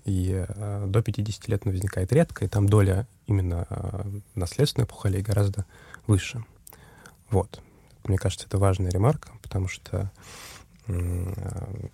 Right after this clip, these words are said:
все пугаются, слушая слова "наследственная опухоль", думая, что раз у них что-то было, то это в семье, то это им обязательно передалось.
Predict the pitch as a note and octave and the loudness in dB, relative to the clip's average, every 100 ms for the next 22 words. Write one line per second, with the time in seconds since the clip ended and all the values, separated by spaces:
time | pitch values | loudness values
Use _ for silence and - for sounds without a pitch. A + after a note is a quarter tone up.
0 | _ - - - _ - - - G2+ E2+ | _ -20 -20 -20 _ -12 -10 -4 0 0
1 | E2+ - - G2 G2+ - - - G#2 - | 0 -6 -8 -8 -8 -10 -10 -6 -8 -4
2 | G2+ F#2 F2+ - F#2 - - A#2+ D#3 A#2+ | 0 2 2 0 -6 -6 0 2 2 -4
3 | - G#2+ - G#2+ F#2 F2+ G2 - - - | -6 -10 -8 -4 0 0 -4 -8 -14 -6
4 | F#2 F#2+ - G2 F#2 - - F2+ C#3+ D#3+ | -4 -4 -4 -4 -4 -4 -4 2 4 4
5 | A2+ G#2 - - - G#2+ - - - - | 2 -2 -14 -20 -2 -2 -2 -8 -8 -10
6 | - - - F2+ F2+ - A#2 G#2 F#2+ F2 | -16 -8 -4 -2 -4 0 0 2 0 0
7 | G2 - - G2 F#2+ F#2+ G2+ - | -2 -2 -4 -2 -2 -2 -6 -14